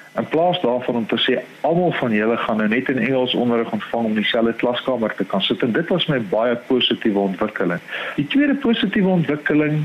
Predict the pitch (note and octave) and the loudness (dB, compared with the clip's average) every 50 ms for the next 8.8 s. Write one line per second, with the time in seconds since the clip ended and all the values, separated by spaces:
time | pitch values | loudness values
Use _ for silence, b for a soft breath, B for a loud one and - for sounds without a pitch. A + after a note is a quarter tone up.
0 | - - - D3+ D3 C#3+ C#3 - - - - - A#2+ A2 B2+ C3 C3+ C3+ C#3 - | -4 -4 -2 0 0 2 0 0 -2 -2 -4 -4 0 2 4 6 6 6 4 4
1 | - - - - - D3 C#3 A2+ G2+ A2 A#2 C3 F3 G3+ G3+ - - A3+ A#3+ C4+ | 2 -4 -8 -4 -2 -2 -2 0 0 0 2 2 2 0 0 0 0 0 2 2
2 | C#4 C#4 C#4 - - - - C#3+ C3+ B2+ C3 C3 B2+ - - - - - - - | 0 -2 -4 -8 -10 -4 -2 0 0 0 0 0 -2 -4 -6 -10 -16 -10 -4 -2
3 | G#2 - B2 - - - - - A#3 A#3+ B3 A#3+ A#3 - - C3+ - - - D#3+ | 0 0 0 -2 -4 -4 0 2 2 4 4 4 2 2 0 0 0 0 -2 0
4 | C3 C#3 C#3+ C#3+ A2+ B2+ C3 - C#3 B2 B2 A#2 A2+ - - A2+ G#2 G2 G2 G#2 | 2 2 2 2 0 0 -2 -2 0 0 0 0 0 0 0 0 2 2 2 2
5 | A2 G2+ F#2+ G2+ G2 G2 - - - G#2+ G2+ F#2+ - G2+ G2+ C#3 D3+ - - E3 | 2 2 2 0 -2 -2 -4 -2 0 0 2 2 0 0 0 -2 -2 -2 0 2
6 | D#3+ D#3 D#3 D3 - - G#3 G3+ - A#2 - - - - E3+ D3 C#3 - - A2+ | 2 2 2 2 2 2 0 0 0 -2 -4 -4 0 0 2 2 2 2 0 0
7 | G#2+ G#2 G#2+ A2 G#2+ - B2+ A#2 - - G2+ - - G#2+ G2+ G2+ - - - C3 | 0 0 0 -2 -2 -2 -4 -4 -2 -4 -4 -2 0 0 0 0 0 0 2 4
8 | B2 A#2 G#2+ - - - - - - - - G#2 F#2 F2+ - - | 4 4 2 0 -2 -4 -4 -4 -4 0 0 0 0 0 -2 -6